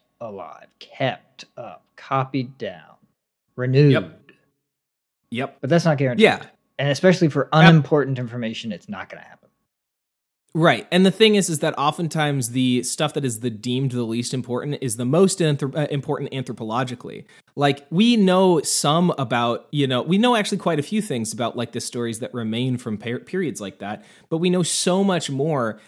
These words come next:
Speaker 2: looking at, like, the remnant of a ladle spoon. Like, you can learn a lot of, like, the wood composition and the way that it was carved and how it was carved and, like, why was this thing buried with a person? Like, why did it matter <laughs> that they had a la-, I mean, that would be weird.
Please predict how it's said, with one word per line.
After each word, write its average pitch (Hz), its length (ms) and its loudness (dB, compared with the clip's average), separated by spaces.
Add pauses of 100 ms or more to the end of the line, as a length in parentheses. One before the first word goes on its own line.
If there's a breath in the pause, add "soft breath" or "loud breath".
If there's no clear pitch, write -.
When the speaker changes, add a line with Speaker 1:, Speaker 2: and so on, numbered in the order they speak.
(100)
Speaker 2:
looking 147 300 0
at, 143 180 -2
like, 135 320 0
the 139 100 0
remnant 143 460 0
of 135 140 0
a 131 40 0
ladle 123 400 -2
spoon. - 540 -12 (320)
Like, 127 260 -4
you 151 120 -2
can 156 180 2
learn 151 180 2
a 147 60 0
lot 131 300 2
of, 127 100 -6
like, 139 340 -2
the 147 100 0
wood 160 280 -2
composition 120 600 -6
and 113 100 -2
the 113 40 -4
way 113 280 -2
that 127 100 -2
it 123 60 -4
was 131 160 -4
carved 127 640 -2
and 117 120 -6
how 151 280 -2
it 127 60 0
was 117 140 -6
carved 104 500 -8
and, 117 160 -6
like, 113 280 -8 (340 soft breath)
why 143 520 2
was 143 380 0
this 135 240 -2
thing 143 280 -2
buried 123 440 -2
with 101 180 -10
a 95 60 -10
person? 95 400 -10
Like, 113 120 -8
why 113 260 -6
did 139 140 -2
it 147 120 0
matter 113 300 -10
<laughs> - 20 -6
that 131 120 -2
they 127 100 -2
had 127 100 -2
a 127 40 -2
la-, 120 300 -2
I 104 40 -12
mean, 98 140 -12
that 101 140 -8
would 101 80 -16
be 92 80 -16
weird. 76 300 -18